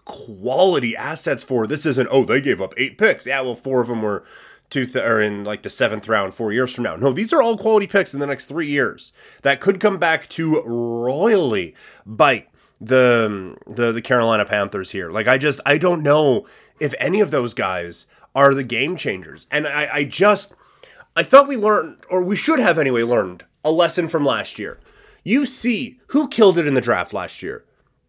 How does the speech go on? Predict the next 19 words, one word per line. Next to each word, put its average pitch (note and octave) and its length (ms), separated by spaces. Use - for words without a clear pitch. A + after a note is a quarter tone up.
Giants A3+ 380
had G#3 80
a F#3+ 60
real E3+ 180
good C#3+ 180
draft. A2 360
Hey, G#3 140
look F#3+ 180
at F3 60
that D#3+ 260
quick - 280
turnaround. C#3+ 320
They C3 80
made B2 160
it A2+ 80
to A#2 80
the A2 60
postseason. G2 520
Now, E3 240